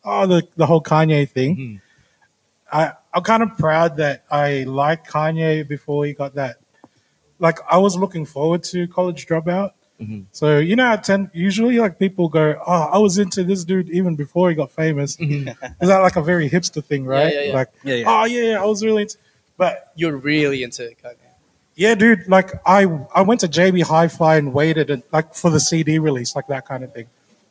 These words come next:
Speaker 1: But nowadays, not so much. But I'm, I'm not really a big music person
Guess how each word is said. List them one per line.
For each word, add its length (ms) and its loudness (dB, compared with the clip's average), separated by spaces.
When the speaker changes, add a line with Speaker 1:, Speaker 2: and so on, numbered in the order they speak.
Speaker 1:
But 80 -2
nowadays, 400 4
not 140 0
so 140 -6
much. 380 -6
But 300 2
I'm, 160 2
I'm 140 4
not 140 6
really 240 4
a 40 4
big 220 0
music 380 -2
person 440 0